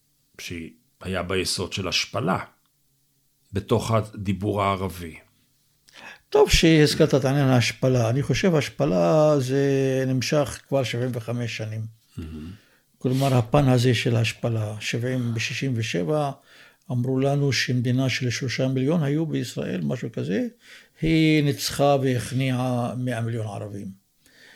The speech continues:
Speaker 2: שהיה בה מושל צבאי, אני זוכר, אני ראיתי,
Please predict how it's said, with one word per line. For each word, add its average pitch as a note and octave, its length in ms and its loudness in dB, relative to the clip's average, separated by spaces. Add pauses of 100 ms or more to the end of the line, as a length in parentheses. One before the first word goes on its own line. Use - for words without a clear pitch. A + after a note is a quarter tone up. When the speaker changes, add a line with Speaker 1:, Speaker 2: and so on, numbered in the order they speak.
(220)
Speaker 2:
שהיה C#3 720 2
בה C#3+ 220 4 (400)
מושל C#3 380 2
צבאי, C#3 260 0
אני D3 120 0
זוכר, B2 380 -2
אני A#2+ 140 -2
ראיתי, A2+ 720 -2